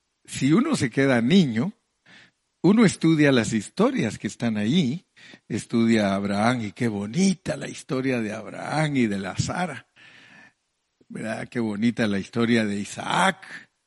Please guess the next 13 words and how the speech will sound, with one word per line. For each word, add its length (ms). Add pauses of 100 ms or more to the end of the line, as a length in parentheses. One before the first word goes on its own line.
(380)
con 220
su 560 (1120)
Rebeca, 640
qué 120
bonita 500
la 140
historia 460
de 120
Jacob 440
con 140
su 140
Raquel. 720 (1300)
Y 580